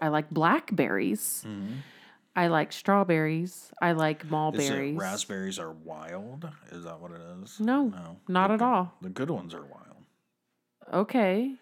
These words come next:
Speaker 2: Isn't that where, which one? Which
Speaker 1: No,
Speaker 2: one?
Speaker 1: that's blackberries.
Speaker 2: Blackberries.
Speaker 1: Mm-hmm.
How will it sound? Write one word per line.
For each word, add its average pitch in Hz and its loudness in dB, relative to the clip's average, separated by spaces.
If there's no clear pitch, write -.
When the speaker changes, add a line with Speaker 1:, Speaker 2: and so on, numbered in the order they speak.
Speaker 2:
Isn't 202 -4
that 190 -8
where, 170 -10
which 196 -10
one? 190 -2
Which 180 -6
Speaker 1:
No, 170 2
Speaker 2:
one? 156 2
Speaker 1:
that's 156 0
blackberries. 147 -2
Speaker 2:
Blackberries. 170 -10
Speaker 1:
Mm-hmm. 156 -6